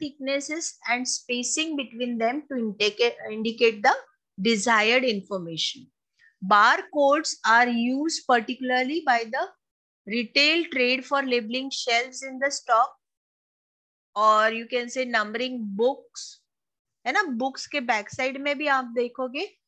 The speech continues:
तो इस तरीके का बारकोड होता है, ठीक है। So we have seen barcode reader. Now we will see what is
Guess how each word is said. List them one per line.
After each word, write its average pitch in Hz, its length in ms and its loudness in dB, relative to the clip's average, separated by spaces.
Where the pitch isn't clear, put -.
तो 254 40 0
इस 254 200 -2
तरीके 240 320 2
का 262 200 2
बारकोड 220 580 2
होता 170 260 -8
है, 165 200 -10
ठीक 262 180 -8
है। 415 80 0
So 247 200 -2
we 247 120 6
have 254 160 2
seen 294 300 -2
barcode 196 600 2
reader. 165 260 -4
Now 269 220 6
we 294 120 2
will 302 160 -2
see 294 300 -2
what 240 240 -2
is 349 120 -6